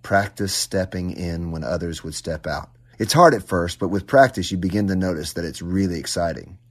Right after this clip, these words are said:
There's no doubt that it takes incredible courage to step into a conversation started with a grieving widow, or to step into a prayer with a person who has cancer,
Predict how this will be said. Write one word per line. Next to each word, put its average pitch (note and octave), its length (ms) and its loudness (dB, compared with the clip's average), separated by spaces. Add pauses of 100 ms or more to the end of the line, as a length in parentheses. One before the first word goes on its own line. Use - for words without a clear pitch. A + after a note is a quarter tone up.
There's G2+ 220 0
no C#3 160 6
doubt A#2+ 240 8
that G#2+ 100 2
it F#2+ 80 -2
takes G2+ 240 0
incredible G2+ 440 0
courage F#2+ 500 2
to F#2 100 -4
step G#2+ 260 0
into G2 200 0
a F2 40 0
conversation F#2 760 -2
started F#2 420 -2
with F2 120 -6
a F2 60 -6
grieving F2 500 -4
widow, F2 360 -4 (340)
or C3 80 6
to B2 60 4
step C#3 240 4
into B2+ 220 2
a G#2 40 4
prayer B2+ 320 4
with F#2 140 0
a - 20 -6
person G2+ 340 -4
who F#2+ 60 0
has F2 180 -2
cancer, F2+ 480 -6